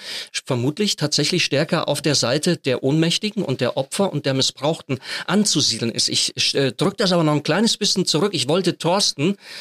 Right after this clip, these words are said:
fragen, Thorsten, du hast ja ganz viel über Gefühle gearbeitet, äh, deine Doktorarbeit über d-, den Begriff der Furcht bei Luther und so weiter. Was geschieht denn, äh, ähm, wenn ein Mensch jetzt... Äh,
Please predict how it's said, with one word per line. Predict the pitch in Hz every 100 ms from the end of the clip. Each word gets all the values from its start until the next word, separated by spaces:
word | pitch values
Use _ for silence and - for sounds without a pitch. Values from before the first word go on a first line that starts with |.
| -
fragen, | - 117 143 180 170
Thorsten, | 160 170 190 160 - - - -
du | 147
hast | -
ja | 180
ganz | 151 151 175
viel | - 160
über | 143 139
Gefühle | 127 127 - 160 123
gearbeitet, | 131 - 135 131 131 131 127 - -
äh, | 127 120 120
deine | 120 120 117
Doktorarbeit | 135 - 143 117 127 123 120
über | 139 131 123
d-, | 117
den | 101 131
Begriff | 120 113 127 -
der | 127
Furcht | - 131 -
bei | 107
Luther | 135 175 151
und | 135
so | - 143
weiter. | 127 110 135 - - - -
Was | 175 220
geschieht | - 196 - - 294
denn, | 196 120 92 _ - - - -
äh, | 139 135 131 127 - - - 135
ähm, | 127 127 127 92
wenn | 143 147 147
ein | 143 139
Mensch | 139 156 220 -
jetzt... | 180 175 - - - - _
Äh, | - 151